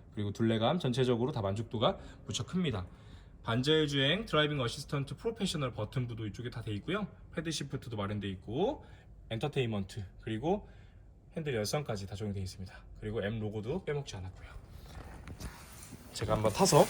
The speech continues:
또 설명을 드릴 텐데, 이 차량에는 하이파이 라우드 스피커가 적용이 됩니다. 그리고 아쉽게도 아직까지 엑스쓰리는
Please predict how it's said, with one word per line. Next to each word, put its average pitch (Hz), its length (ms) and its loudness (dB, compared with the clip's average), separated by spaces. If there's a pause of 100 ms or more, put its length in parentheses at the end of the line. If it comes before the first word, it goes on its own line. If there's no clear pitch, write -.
(160)
또 127 80 2
설명을 156 320 10
드릴 127 180 4
텐데, 123 300 12 (760)
이 127 80 8
차량에는 185 540 12
하이파이 233 380 10
라우드 131 300 12
스피커가 123 640 6
적용이 107 320 2
됩니다. 101 420 4 (460)
그리고 110 240 8
아쉽게도 123 560 10 (100)
아직까지 123 500 10
엑스쓰리는 139 800 8